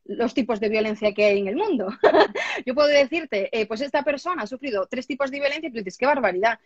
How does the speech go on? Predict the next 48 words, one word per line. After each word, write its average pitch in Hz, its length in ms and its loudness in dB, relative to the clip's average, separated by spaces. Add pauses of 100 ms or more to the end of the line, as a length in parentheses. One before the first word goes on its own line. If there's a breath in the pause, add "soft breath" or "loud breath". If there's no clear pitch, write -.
(160)
Si 220 100 0
yo 262 80 4
te 302 80 2
digo 247 200 6
que 196 60 0
la 185 100 6
media 233 300 4
es 277 140 -4
cero, 392 320 4 (360)
dices, 202 320 -2
"Bueno, 175 260 -4
pues 160 180 -10
entonces 170 340 0
sí 226 120 -4
que 220 80 6
es 208 80 2
terrible". 180 300 4
Pero 196 140 2
si 190 60 2
te 226 80 2
digo 254 100 6
que 247 80 6
la 240 60 6
media 254 220 8
es - 80 -4
seis, 415 260 2
¿no? 381 160 -2 (840)
Entonces 226 280 6
necesitamos 294 400 4
siempre 381 260 4
una 226 140 2
comparativa 302 680 4 (380 soft breath)
porque 220 240 0
solo 294 200 2
un 320 60 -2
dato 381 200 0
no 277 80 0
nos 208 140 -4
dice 196 200 -6
nada. 165 180 -8
Entonces, 185 320 -4
¿cuál 294 140 4
es 349 100 -2
el 285 100 0
contexto? 190 540 -6
Vale, 170 320 -2 (300 loud breath)
el 254 140 4
contexto, 277 520 2